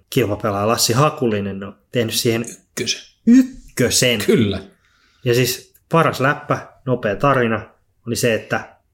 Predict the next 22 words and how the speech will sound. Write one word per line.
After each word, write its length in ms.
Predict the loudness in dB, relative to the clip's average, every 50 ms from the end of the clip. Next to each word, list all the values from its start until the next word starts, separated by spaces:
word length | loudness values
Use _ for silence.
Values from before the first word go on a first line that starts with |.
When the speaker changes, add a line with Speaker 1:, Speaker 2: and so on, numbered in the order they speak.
| _ -8 -6
Speaker 1:
oli 200 | -2 0 2 2
Eurotouri 640 | 2 2 2 0 0 2 2 4 4 4 2 0 -4 -10 -18 _ _
ja 100 | -6 -4
oli 160 | -4 -4 -2 -2
joku 200 | -2 -2 -2 0 2
aamuryhmä, 680 | 2 4 4 4 2 2 2 2 0 -2 -2 -4 -6 -6 -8 -12 -18 _ _ _
kolmen 500 | _ 4 4 6 6 6 4 4 2 0
hengen 380 | 0 0 -2 0 -2 -4 -4 -2
ryhmä. 380 | 0 0 0 0 -2 -8 -14 -14 -14 _ _ _ _ _ _ _ _ 0
Minä, 440 | 2 4 4 4 4 4 2 0 -2 -6 -12 -20 _ _ _ _ _ _ _ _
Lassi 320 | 2 2 2 2 0 0 0
Hakulinen 600 | 0 -2 -2 0 0 0 2 0 0 -4 -6 -12 -20 -20 -20 _ -8
ja 60 | -2
Jukka 340 | 0 0 0 0 0 0 2
Leinonen. 400 | 2 0 -2 -4 -6 -10 -14 -18 _ _ _ 0
Voin 120 | 0 2
kertoa, 340 | 2 2 2 2 0 0 0
kun 140 | 0 0 0
me 80 | -2 -2 -4 -12 _ _
tultiin 340 | 2 4 4 4 4 0 0
sinne 260 | 0 -2 -4 -6 -8 _ _ _ _ 0
klubitaloon, 480 | 2 4 4 4 4 4 4 4 4